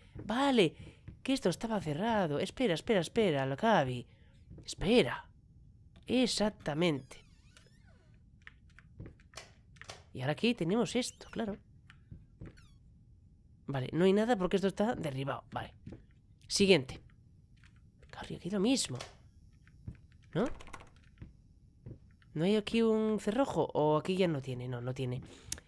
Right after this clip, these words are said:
Vale, esto... Esto en teoría no tiene cerrojo.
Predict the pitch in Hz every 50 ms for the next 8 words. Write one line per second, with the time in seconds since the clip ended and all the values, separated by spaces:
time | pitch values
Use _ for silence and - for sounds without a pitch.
0 | - - - 151 147 143 - - - - - - - - - - - - - -
1 | - - - - - - - - 156 160 160 165 160 165 196 202 208 - - 160
2 | 151 139 - 135 - 214 - - -